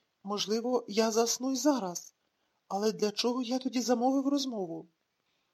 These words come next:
Хтось прочовгав повз мене. Я розплющив очі і побачив старого дідка з пишною,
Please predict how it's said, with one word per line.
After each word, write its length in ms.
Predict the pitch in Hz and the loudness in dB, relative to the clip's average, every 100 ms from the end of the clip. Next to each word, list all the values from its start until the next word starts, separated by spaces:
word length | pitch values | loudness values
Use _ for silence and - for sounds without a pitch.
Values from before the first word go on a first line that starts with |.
| _ | _
Хтось 400 | - - 311 - | -2 6 6 6
прочовгав 600 | 233 226 247 269 262 277 | 2 2 4 2 2 -2
повз 360 | - 214 214 196 | 4 4 4 -4
мене. 400 | 185 180 175 196 _ _ _ _ _ | -6 -6 -10 -14 _ _ _ _ _
Я 180 | 220 233 | 2 4
розплющив 640 | 233 - 240 220 226 381 | 4 0 -4 -2 -2 2
очі 220 | 277 277 - | 2 2 0
і 80 | |
побачив 420 | 214 240 277 277 262 | 0 2 2 2 0
старого 380 | - 254 277 | 2 2 2
дідка 480 | 294 294 - 196 185 - | 2 0 2 0 0 -2
з 140 | - | -8
пишною, 640 | - 302 - 214 190 180 | 2 4 2 -2 -6 -8